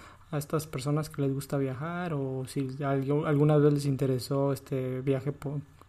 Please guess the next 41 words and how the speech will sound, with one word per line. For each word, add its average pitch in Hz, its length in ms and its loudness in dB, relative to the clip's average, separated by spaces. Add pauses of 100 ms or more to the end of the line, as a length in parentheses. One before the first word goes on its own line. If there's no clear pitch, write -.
eh, 139 240 2
con 139 180 4
una 139 160 4
van 135 400 0
o, 127 200 -6 (680)
o, 135 320 -4 (140)
no 143 120 2
sé, 139 220 -2
de 131 220 0
bici 139 560 4
o 131 80 2
de 127 100 0
moto, 139 400 0
este, - 240 -10
está 170 240 -4
chido 147 600 -2
la 143 120 2
vida 147 280 4
que 135 140 -2
llevan, 131 340 0
¿no? 143 100 -4
Porque 147 260 -10
se 139 160 -4
la 135 160 -4
pasan 147 280 -2
moviéndose 151 680 -2
y, 151 360 -6
y, 147 100 0
pues, 143 220 -6
su - 240 -10
casa 156 360 -2
es - 600 -8
una 170 340 0
camioneta 180 480 -2
como 165 160 0
tal, 208 240 -2
¿no? 180 160 -4 (1400)
Pero 147 300 4
después... 143 320 2
De 127 40 12
este 117 40 12